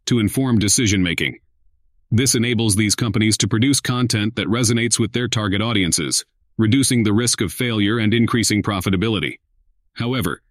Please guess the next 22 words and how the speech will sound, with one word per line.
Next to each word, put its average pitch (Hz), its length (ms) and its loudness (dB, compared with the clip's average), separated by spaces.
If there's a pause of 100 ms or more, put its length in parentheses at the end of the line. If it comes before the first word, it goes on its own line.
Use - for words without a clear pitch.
(120)
this 101 220 0
data-driven 104 560 0
approach 95 420 -4
may 107 180 0
inadvertently 107 600 0
limit 113 320 0
the 101 100 0
diversity 101 600 0
and 92 100 0
creativity 104 560 0
of 90 100 -4
content, 107 540 -4 (300)
as 92 140 -2
it 95 100 -6
tends 120 240 0
to 107 100 -2
favor 107 320 0
proven 98 340 0
formulas 104 540 0
and 98 140 -2
established 95 500 -2
genres. 104 540 -2